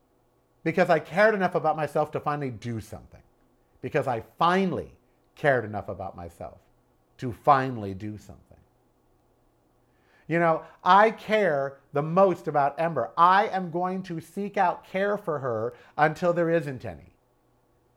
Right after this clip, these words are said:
until we've done all the care that we can, because she's going to live as comfortable as she can for her entire life, because I truly care for her. And I would never put her in a situation, I would never give her to a dog groomer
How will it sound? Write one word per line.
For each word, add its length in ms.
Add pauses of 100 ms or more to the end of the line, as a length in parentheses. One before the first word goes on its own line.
(140)
until 360
we've 280
done 200
all 140
the 100
care 220
that 140
we 100
can, 340
because 300 (220)
she's 420
going 200
to 60
live 200
as 120
comfortable 540
as 100
she 200
can 520 (220)
for 140
her 120
entire 400
life, 300
because 300 (260)
I 240
truly 400
care 260
for 140
her. 220 (180)
And 160
I 100
would 220
never 600 (220)
put 180
her 120
in 80
a 80
situation, 600 (240)
I 180
would 200
never 460
give 320
her 200
to 200
a 140
dog 480
groomer 340